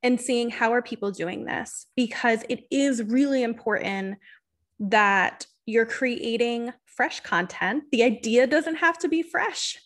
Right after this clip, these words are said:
Um, it could have been something you wrote about before, but the way that you produce it and create that video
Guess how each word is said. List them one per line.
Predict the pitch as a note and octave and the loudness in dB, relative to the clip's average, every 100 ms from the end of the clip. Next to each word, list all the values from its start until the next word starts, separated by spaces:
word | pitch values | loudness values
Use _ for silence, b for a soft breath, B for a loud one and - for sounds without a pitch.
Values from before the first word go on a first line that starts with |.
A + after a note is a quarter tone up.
| _ - | _ -4
Um, | A#3+ A#3+ A#3 | 0 2 0
it | A3+ - | -2 -2
could | B3 | 0
have | A3+ | 0
been | C4 | -2
something | C4 B3+ B3+ B3+ | -2 -2 -2 -2
you | A#3+ | -4
wrote | G3+ G3 | -4 -4
about | G#3 G3+ G3 | -4 -6 -8
before, | - F3 F3 A#3+ D#4 B B B _ | -12 -4 -2 -2 -4 B B B _
but | A#3 A3 - | 2 4 0
the | A3+ | 0
way | G#3+ G#3+ A3+ | 2 2 2
that | A#3+ | 0
you | B3 A#3 | -6 -6
produce | A#3 F#3+ F#3 - | -4 -4 -4 -4
it | - | -6
and | G3+ | -6
create | F3 F#3+ F#3 F#3 | -8 -6 -4 -2
that | - - | -2 -2
video | F#3 G3+ A#3+ C#4+ | -2 0 0 0